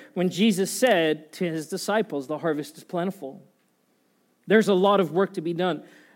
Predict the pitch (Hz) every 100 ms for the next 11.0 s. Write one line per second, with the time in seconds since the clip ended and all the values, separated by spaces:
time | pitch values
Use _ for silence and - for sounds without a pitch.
0 | _ _ _ _ _ - - 151 170 180
1 | 170 165 147 - 143 135 139 _ _ _
2 | _ _ _ _ - 165 175 214 196 220
3 | - 202 185 170 160 - 156 151 139 -
4 | 185 220 233 - 262 202 165 175 170 170
5 | 190 214 156 139 - _ - - 214 -
6 | 220 220 220 226 202 170 160 185 175 220
7 | 240 190 165 160 240 254 - 160 123 -
8 | - - 240 247 240 233 240 - 294 339
9 | 311 285 - 269 214 233 226 220 202 214
10 | 208 - 294 339 165 110 - - -